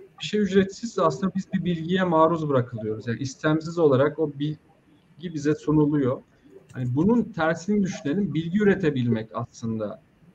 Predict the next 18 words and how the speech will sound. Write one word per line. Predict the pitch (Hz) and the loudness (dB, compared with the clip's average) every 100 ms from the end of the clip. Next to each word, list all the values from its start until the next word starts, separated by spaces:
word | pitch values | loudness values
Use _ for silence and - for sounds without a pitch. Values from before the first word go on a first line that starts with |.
| _ _ - | _ _ -6
tercih | 139 131 120 151 | -2 -2 -2 -2
hakkı | 139 135 131 | -2 -2 -6
türetebilmek | 127 123 117 127 120 117 123 - | -2 -4 -2 -2 2 2 0 -4
ve | |
özerk | 127 123 120 139 135 | -6 -4 0 0 0
olabilmek. | 123 120 113 113 143 202 _ _ - - _ | -2 -2 -2 -4 -4 -6 _ _ -20 -20 _
Tabii | - 147 | -4 -2
bilgi | 151 160 208 | -2 0 6
üretebilmek | 202 196 202 202 220 226 | 6 6 4 2 0 0
için | - 226 226 | -2 0 2
de, | 160 135 - - | 2 0 -4 -6
e, | 143 139 139 139 135 135 127 - - - - - - _ _ _ - | -4 -2 -2 -4 -4 -6 -8 -12 -20 -20 -20 -20 -20 _ _ _ -8
bugünkü | 123 160 196 - 175 | 0 2 2 -2 -6
konjonktürde | 160 151 147 151 147 147 151 147 | -2 2 2 0 -2 0 -2 0
tek | - 175 175 | -2 -4 2
başına | 165 151 160 | 0 0 0
olmak | 151 160 170 170 - | 2 2 0 -2 -4
değil | 170 214 | 0 0